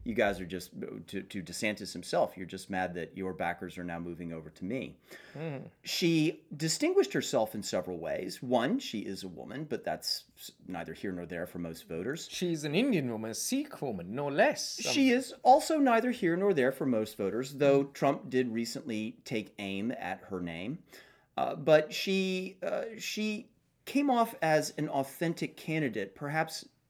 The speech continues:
Speaker 1: never as much as when she took on Ukraine, whereas DeSantis was willy-nilly, it's a territorial issue. Nikki Haley has been unequivocal in her position on many things.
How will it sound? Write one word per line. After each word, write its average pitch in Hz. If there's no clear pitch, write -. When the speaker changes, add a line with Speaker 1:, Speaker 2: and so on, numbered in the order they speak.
Speaker 1:
never 139
as 117
much 156
as 107
when 123
she 123
took 123
on 107
Ukraine, 117
whereas 123
DeSantis 196
was 131
willy-nilly, 160
it's -
a 101
territorial 175
issue. 151
Nikki 233
Haley 202
has 156
been 160
unequivocal 175
in 120
her 110
position 98
on 82
many 107
things. -